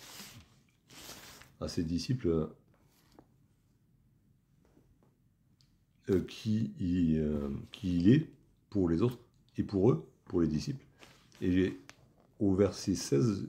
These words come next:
euh, Simon-Pierre répondit, « Tu es le Christ, le Fils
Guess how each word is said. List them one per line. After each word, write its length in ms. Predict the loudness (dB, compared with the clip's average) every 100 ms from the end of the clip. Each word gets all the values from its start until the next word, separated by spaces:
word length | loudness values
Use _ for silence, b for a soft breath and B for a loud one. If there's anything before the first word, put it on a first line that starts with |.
| -4
euh, 200 | 0 0 -4 -14
Simon-Pierre 600 | -8 2 4 4 4 4
répondit, « 560 | 4 2 0 0 -2 -4 b b _
Tu 160 | 2
es 20 | 2
le 120 | 2
Christ, 440 | 2 0 0 -8 b b b b
le 200 | -2 0
Fils 500 | 0 -2 -6 -8 -12